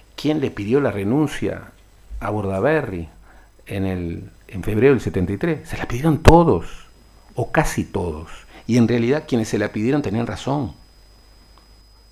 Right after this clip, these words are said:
Tenían razón. Se la pidió Wilson Ferreira, se la pidió el doctor Sanguinetti, se la pidió como está escrito. Pero a-, lo ha olvidado, son cincuenta años, ¿eh?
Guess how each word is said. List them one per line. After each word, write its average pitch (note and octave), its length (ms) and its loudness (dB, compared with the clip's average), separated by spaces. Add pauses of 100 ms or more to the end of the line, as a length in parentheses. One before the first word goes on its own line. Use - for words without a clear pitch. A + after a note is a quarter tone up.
(400)
Tenían D3 260 2
razón. C#3+ 560 0 (880)
Se - 140 -4
la E2+ 100 0
pidió A2+ 220 4
Wilson A2+ 280 0
Ferreira, A#2 440 -2 (200)
se - 240 12
la C3 200 2
pidió A2 260 2
el D#3+ 80 0
doctor A#2 240 0
Sanguinetti, F#2 640 -4 (880)
se - 80 -10
la F2 120 -2
pidió E2+ 240 0
como G2 180 2
está - 140 -6
escrito. - 440 -10 (1160)
Pero G#2+ 240 -4
a-, G2 220 -4
lo G#2 80 -6
ha G2+ 40 -2
olvidado, F#2+ 540 -2
son A2 140 -6
cincuenta - 480 -6
años, - 280 -20 (600)
¿eh? A2 200 -4